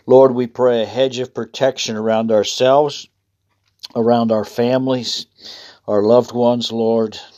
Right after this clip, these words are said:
the people we work with, our church family. We plead the blood of Christ over every one of them and pray for a Holy Ghost hedge of protection around them.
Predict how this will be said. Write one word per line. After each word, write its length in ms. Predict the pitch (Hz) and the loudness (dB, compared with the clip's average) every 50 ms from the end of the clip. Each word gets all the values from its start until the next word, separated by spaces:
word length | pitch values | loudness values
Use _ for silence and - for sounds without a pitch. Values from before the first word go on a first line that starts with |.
| _ _ _ _ _ _ _ | _ _ _ _ _ _ _
the 100 | 101 104 | -14 -14
people 400 | - - 127 123 117 - 113 113 | -4 -2 -2 -2 0 -2 -2 -2
we 160 | 107 107 104 | 0 -2 -4
work 420 | 107 98 107 117 120 117 - - - | -2 2 4 4 4 2 -2 -6 0
with, 280 | 120 120 113 113 - | 2 2 2 2 -2
our 120 | - 98 98 | -4 -4 -4
church 380 | - - - 120 113 - - | -4 -2 -4 -4 -4 -6 -12
family. 520 | - - 117 117 117 113 113 113 117 110 110 _ _ - - - - - - - - _ _ | -8 -4 -4 -2 -2 -4 -4 -4 -6 -6 -10 _ _ -20 -20 -20 -20 -20 -20 -20 -20 _ _
We 180 | 107 107 107 | -2 -2 -2
plead 600 | 107 - - - 123 120 120 120 120 120 120 113 | -2 -6 -8 -4 0 2 4 4 4 2 0 0
the 80 | 110 104 | -2 -2
blood 240 | 107 113 117 117 113 | 0 2 2 2 2
of 100 | 104 - | 0 -2
Christ 360 | - - 117 110 107 - - | -2 0 0 0 0 -2 -2
over 260 | 110 104 98 104 - - | -2 -2 -2 -4 -6 -4
every 260 | - 117 117 110 117 | -4 -4 -4 -2 -4
one 220 | 110 110 120 120 120 | -4 -4 -4 -4 -4
of 80 | 113 | -2
them 180 | 113 120 117 113 | -2 -2 -2 -2
and 140 | 104 92 85 | -4 -6 -8
pray 260 | - - 113 113 113 | -4 -2 0 0 0
for 180 | 107 - 107 | 0 -2 -2
a 60 | 98 95 | -2 -2
Holy 280 | - 110 110 113 113 | -2 -2 -2 -2 -2
Ghost 280 | 107 113 110 104 - - | -2 -2 -4 -4 -6 -6
hedge 280 | - 117 113 110 110 | -4 -2 -2 -2 -2
of 120 | 110 101 - | -4 -8 -8
protection 580 | - 104 - - - 110 104 - - 110 101 | -12 -14 -8 -2 -2 -2 -2 -2 -6 -8 -6
around 420 | 95 90 85 95 110 117 123 123 117 | -8 -6 -4 -2 -2 -2 -2 -2 -4
them. 280 | 120 123 131 127 113 | -6 -6 -6 -8 -14